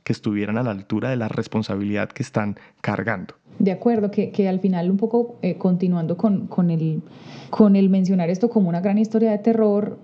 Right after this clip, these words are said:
Speaker 2: lo que decíamos antes de grabar este podcast es que se, se vienen como,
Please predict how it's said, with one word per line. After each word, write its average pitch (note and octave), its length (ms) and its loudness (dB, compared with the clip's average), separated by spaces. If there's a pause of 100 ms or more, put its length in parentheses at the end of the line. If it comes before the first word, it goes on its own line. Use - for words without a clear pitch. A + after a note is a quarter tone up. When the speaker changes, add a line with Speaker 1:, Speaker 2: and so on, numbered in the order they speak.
(120)
Speaker 2:
lo F#3 140 2
que F#3 120 0
decíamos F3 680 0
antes F3 260 -2
de G3 80 2
grabar D#3+ 320 -2
este E3 180 -2
podcast G#3 680 -2
es F3 220 -2
que - 300 2
se, F#3+ 340 -2
se F3 200 -2
vienen E3+ 300 0
como, G3 420 0